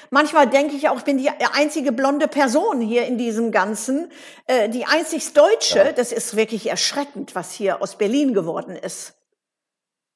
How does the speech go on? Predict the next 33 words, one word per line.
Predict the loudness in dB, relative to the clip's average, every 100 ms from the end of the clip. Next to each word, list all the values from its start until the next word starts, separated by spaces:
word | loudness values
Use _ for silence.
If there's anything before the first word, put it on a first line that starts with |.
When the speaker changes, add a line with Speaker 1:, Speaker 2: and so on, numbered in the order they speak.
| _ _ _ _ _ _
Speaker 2:
Was, | -6 -4
ich | -4
hab | -4 0
gerade | 0 0
so | 0
einen | -2
ganz | 0 -2 -2
schönen | -4 0 0 0
Satz | -2 -2 -6
gehört | -4 0 0 0
in | -2
so |
einer | 0 0 -2
Talkshow. | -4 -4 -4 -2 -2
Ich | 2
weiß | 0 0 0
nur |
leider | 0 0 0
nicht, | -2 -2
wer | 0
das | 0
ist, | -2 -2 -10 -8 2
der | 4
so | 4
gesagt | 2 2 2 2 -2
hat, | -4 -4 _ _ _ _ _ _ _ _ _ _ _
heute | 4 4 4
wird | -2 0
ja | -2
auch | -2 0
alles | 0 0
so | -4
zerredet. | -6 -8 -4 -4 2 2 2 -4 -8